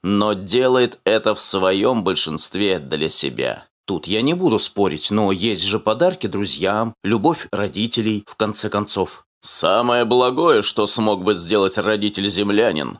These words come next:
это отрезать пуповину в юношеском возрасте от своего чада и дать ему взрослеть. А ваши любящие родители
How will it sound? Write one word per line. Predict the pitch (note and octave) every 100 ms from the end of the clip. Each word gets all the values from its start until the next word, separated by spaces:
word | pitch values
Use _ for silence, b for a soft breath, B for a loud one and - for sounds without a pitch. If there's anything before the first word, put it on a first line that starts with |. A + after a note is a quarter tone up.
| _
это | G#2+ G#2+ G#2
отрезать | G2+ A2 A2+ G#2+ G#2+ -
пуповину | A2 A2 A#2 B2+ G2+ D#2+
в |
юношеском | F#2+ F#2 F2+ - F#2 - F#2+ F#2
возрасте | A2 A#2 D#2+ F2 - F#2
от | E2+
своего | - G2 G2
чада | F#2+ - F#2+ C2+ C#2+ -
и | G2+
дать | F2 G#2 F2 F#2
ему | F#2+
взрослеть. | D#2+ D#2 F2+ - E2 A#1+ - - _ -
А | G2+ G#2
ваши | A2 A2+ A#2
любящие | A#2+ A2+ G#2+ - G#2
родители | G2+ G#2+ C#3 F#3 E2+ A#1 -